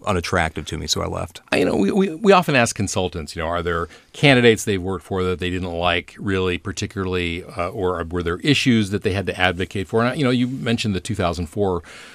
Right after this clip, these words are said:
Speaker 2: presidential election. You were in Ohio, and a, you know, a big issue there was, uh, gay marriage, and
Speaker 1: Mm-hmm.
Speaker 2: there was something on the ballot. It was basically intended to bring out conservative voters. It was an anti-gay marriage,
Speaker 1: Mm-hmm.
Speaker 2: uh,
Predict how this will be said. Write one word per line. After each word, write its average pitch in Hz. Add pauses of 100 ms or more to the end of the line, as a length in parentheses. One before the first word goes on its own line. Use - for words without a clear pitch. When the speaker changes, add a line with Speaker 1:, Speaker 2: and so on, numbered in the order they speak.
(160)
Speaker 2:
presidential 113
election. 101
You 95
were 85
in 113
Ohio, 90
and 95
a, 107
you 277
know, 269
a 165
big 170
issue 170
there 82
was, 87
uh, 104
gay 127
marriage, 190
and 101
Speaker 1:
Mm-hmm. 95
Speaker 2:
there 110
was 92
something 98
on 95
the 101
ballot. 92
It 95
was 90
basically 104
intended 104
to 95
bring 101
out 98
conservative 104
voters. 87
It 92
was 78
an 85
anti-gay 82
marriage, 90
Speaker 1:
Mm-hmm. -
Speaker 2:
uh, 95